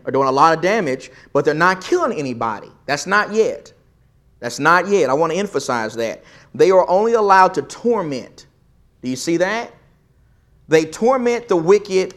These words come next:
for how long? Which I think we can say it just represents a limited amount of time. Remember the number ten in Revelation usually represents what? Total. Completeness.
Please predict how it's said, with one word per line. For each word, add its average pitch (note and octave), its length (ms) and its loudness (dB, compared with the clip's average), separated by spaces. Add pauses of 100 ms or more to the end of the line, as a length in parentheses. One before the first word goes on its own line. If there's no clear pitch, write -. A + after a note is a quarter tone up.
for F3 760 0 (180)
how F#3 220 4
long? C3 520 -2 (1500)
Which F3 300 2
I F#3 120 4
think G3+ 240 -4
we F#3+ 140 -6
can G3+ 180 -6
say D#3 320 -2
it C#3+ 220 -12
just D3+ 160 -4
represents D3+ 640 -4
a C3+ 60 0
limited C#3+ 360 -2
amount C3+ 320 -4
of A2+ 60 -8
time. G#2 480 -6 (340)
Remember F3+ 400 0
the G3+ 80 -2
number F#3 280 -2
ten F3+ 400 -6
in C3 100 -4
Revelation C3 720 -4
usually D3+ 340 -6
represents C3+ 540 -6
what? B2 340 -8 (960)
Total. D#3+ 480 0 (360)
Completeness. C#3+ 680 -4